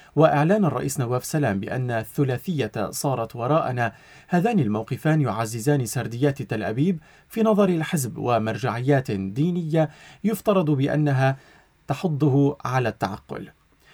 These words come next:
أضاف يزبك: "أما قصف شمال إسرائيل بصواريخ عمياء متهالكة فيحصن لبنان ويحميه ويعجل في بناء الجنوب المدمر،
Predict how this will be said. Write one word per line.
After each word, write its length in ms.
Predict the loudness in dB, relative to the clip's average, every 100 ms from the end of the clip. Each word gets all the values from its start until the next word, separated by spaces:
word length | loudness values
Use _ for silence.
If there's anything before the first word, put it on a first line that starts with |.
| -12 -6
أضاف 260 | -4 -2
يزبك: 560 | 0 0 2 2 0 -2
"أما 260 | 0 0 -2
قصف 460 | -2 -6 -4 -6 -4
شمال 360 | -2 -2 -2
إسرائيل 420 | -6 -6 -2 -2
بصواريخ 540 | -4 -4 -2 -2 -4 -4
عمياء 440 | -4 0 0 0
متهالكة 880 | 0 0 0 0 0 0 -2 0 0 -4 -20 -18
فيحصن 840 | 2 4 4 -4 -4 0 2 2
لبنان 380 | 2 2 2 0
ويحميه 680 | 0 -2 -6 0 2 4 4
ويعجل 580 | 4 2 0 0 0 -2
في 100 | 0
بناء 260 | 2 2
الجنوب 340 | -2 -2 -2 -2
المدمر، 500 | -4 -4 -2 -2